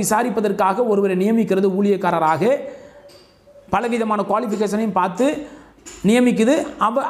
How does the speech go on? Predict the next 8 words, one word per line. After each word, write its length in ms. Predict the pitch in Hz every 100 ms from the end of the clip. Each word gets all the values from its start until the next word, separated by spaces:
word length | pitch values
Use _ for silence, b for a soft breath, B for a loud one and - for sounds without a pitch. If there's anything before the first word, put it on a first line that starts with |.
| -
அந்த 260 | 226 294 311 285 254 - -
சகோதரன், 500 | 202 247 240 202 151
அந்த 140 | 226 233 220
ஊழியக்காரர் 540 | 262 254 233 208 254 254 B B -
அந்த 140 | 202 226 214
இடத்திலே 340 | 208 202 226 262 220
இருந்து 220 | 233 233 214
வேலை 180 | 240